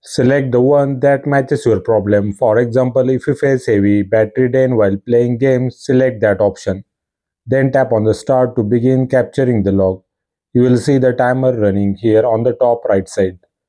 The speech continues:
Now open the application or scenarios that is causing the battery drain and use it normally. In my example, I opened the B G M I to report the gaming related battery drain.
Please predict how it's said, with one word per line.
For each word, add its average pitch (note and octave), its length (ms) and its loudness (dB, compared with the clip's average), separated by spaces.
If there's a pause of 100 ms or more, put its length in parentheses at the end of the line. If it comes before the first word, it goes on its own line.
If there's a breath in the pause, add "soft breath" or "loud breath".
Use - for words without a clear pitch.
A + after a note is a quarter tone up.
(340)
Now A2+ 220 2
open A#2+ 360 0
the B2 80 2
application C3+ 600 -2
or A2+ 260 0
scenarios B2 840 0
that G2+ 260 -2
is G2 140 -6
causing A#2+ 400 0
the G#2+ 80 0
battery G2 340 -2
drain A#2+ 420 -2
and G#2+ 200 0
use A#2 220 0
it B2+ 200 0
normally. F#2+ 540 -2 (440)
In A#2 160 2
my B2+ 160 0
example, C#3 460 0
I C#3 60 2
opened C3+ 380 0
the A2+ 40 0
B G#2 160 -2
G A2+ 160 -2
M B2+ 140 0
I B2+ 100 2
to A2 140 -4
report A2 400 0
the G2+ 100 0
gaming A2+ 360 0
related A#2 520 0
battery G2 300 -2
drain. F#2+ 320 -4